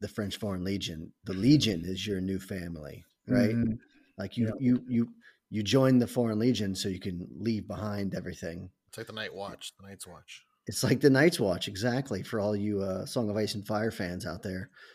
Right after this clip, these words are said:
Speaker 1: But, uh, yeah, it's, uh, it, it's one of those things. In, in, uh,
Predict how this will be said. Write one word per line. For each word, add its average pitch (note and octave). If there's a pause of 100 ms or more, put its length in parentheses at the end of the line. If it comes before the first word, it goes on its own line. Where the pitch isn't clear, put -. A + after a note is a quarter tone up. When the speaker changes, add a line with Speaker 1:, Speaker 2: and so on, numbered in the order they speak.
(200)
Speaker 1:
But, G2+
uh, F#2+
yeah, A2
it's, -
uh, G#2+
it, B2+
it's C3
one E3
of C#3+
those C3+
things. D3
In, C#3
in, B2+
uh, G#2